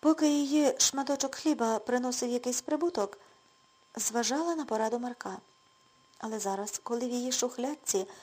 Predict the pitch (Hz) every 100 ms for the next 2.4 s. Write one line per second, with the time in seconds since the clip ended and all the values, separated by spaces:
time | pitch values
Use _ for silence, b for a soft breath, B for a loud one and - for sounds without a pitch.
0 | B B B - - 269 277 269 277 294
1 | 302 - 262 262 269 285 277 254 247 233
2 | 240 214 208 254